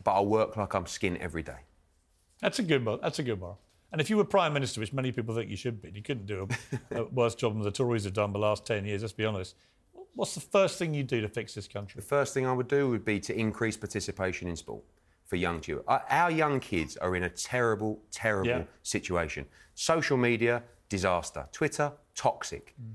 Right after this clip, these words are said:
Speaker 1: You know, everybody that has ambition, everybody that has desire, everybody that has a strategy in their mind gets derailed by negativity by people who can't do it.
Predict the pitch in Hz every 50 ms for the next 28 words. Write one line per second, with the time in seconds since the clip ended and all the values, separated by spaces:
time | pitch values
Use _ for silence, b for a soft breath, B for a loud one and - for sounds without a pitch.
0 | 101 _ _ _ 101 90 85 - - - 160 160 185 196 - 180 170 147 143 131
1 | 127 110 110 123 117 104 113 110 107 101 90 113 101 - - 82 82 82 107 127
2 | 147 139 147 135 131 127 120 110 101 104 107 104 101 101 - - 101 98 85 101
3 | 98 95 90 87 82 82 113 123 135 135 147 135 131 123 117 104 95 117 113 104
4 | - B B B B - - - - - 131 113 - - 95 85 95 90 90 90
5 | 87 90 95 95 85 76 76 78 - 123 117 - - - - 143 139 135 117 120
6 | 123 123 120 95 80 80 - - - 104 101 104 110 117 101 117 113 - - 117
7 | 101 101 - - 69 73 85 - B B B B B - 113 117 117 - 139 131
8 | - 127 123 110 127 123 - - - 143 135 127 - - 170 160 110 78 - -